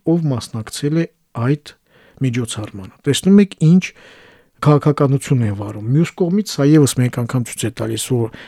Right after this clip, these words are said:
նրանք վախենում են ազգային փոքրամասնություններից, նաև թալիշներից, ինչպես նաև ևս մեկ գործոն է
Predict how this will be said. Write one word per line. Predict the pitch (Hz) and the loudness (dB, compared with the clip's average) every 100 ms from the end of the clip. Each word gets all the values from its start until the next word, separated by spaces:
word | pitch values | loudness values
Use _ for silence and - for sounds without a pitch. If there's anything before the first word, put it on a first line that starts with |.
| - 165 | -4 4
նրանք | 196 180 | 4 4
վախենում | 143 143 151 160 147 | 0 0 2 2 2
են | 117 | 0
ազգային | 113 110 123 117 | -6 -8 -8 -8
փոքրամասնություններից, | 113 110 117 113 113 - 110 - 117 165 180 135 | -10 -10 -10 -10 -12 -12 -14 -12 -6 -4 -2 -2
նաև | 120 110 113 | -2 -6 -6
թալիշներից, | 110 110 - 113 160 196 - - - - - _ 175 | -6 -6 -8 -4 -2 -2 -8 -20 -20 -20 -20 _ -2
ինչպես | 143 - 170 - | 0 4 2 2
նաև | 143 156 190 - _ _ _ - | 0 2 0 -2 _ _ _ -2
ևս | 139 165 143 - | 4 4 4 -2
մեկ | 131 117 - _ _ _ _ _ _ 127 139 | -6 -6 -12 _ _ _ _ _ _ -2 0
գործոն | 135 - 180 | 0 0 2
է | 196 | 2